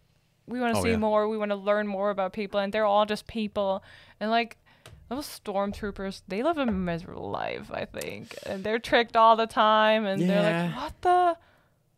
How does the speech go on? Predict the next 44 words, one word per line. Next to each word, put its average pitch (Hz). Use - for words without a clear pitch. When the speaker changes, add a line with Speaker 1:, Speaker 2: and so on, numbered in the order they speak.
Speaker 1:
What 294
is 285
going 294
Speaker 2:
How 294
Speaker 1:
on?" 269
Speaker 2:
the, 117
yeah. 98
Speaker 1:
No, 226
yeah, 196
we, 226
I 247
want 269
more, 202
I 220
wanna 214
know 185
more 175
about -
these -
poor 185
stormtroopers. -
<laughs> -
Speaker 2:
That 240
is 226
actually 185
so 113
cool 101
that 95
you 95
say 95
that, 104
because 104
we're 123
gonna 151
get 139
more 104
in 131
Rebels, 95
I'll 101
tell 101
you 113
that 90
much. 76
Speaker 1:
Okay. 254